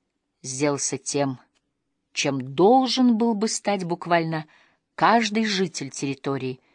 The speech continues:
когда бы не призрачная трясина обыденности, привычек,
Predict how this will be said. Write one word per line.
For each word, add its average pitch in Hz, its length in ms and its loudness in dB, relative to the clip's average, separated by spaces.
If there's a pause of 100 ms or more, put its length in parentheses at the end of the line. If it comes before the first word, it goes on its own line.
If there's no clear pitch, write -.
(580)
когда 143 280 0
бы 135 120 -2
не 151 100 0
призрачная 139 680 -6
трясина 139 600 -2
обыденности, 127 1040 -6 (360)
привычек, 175 760 0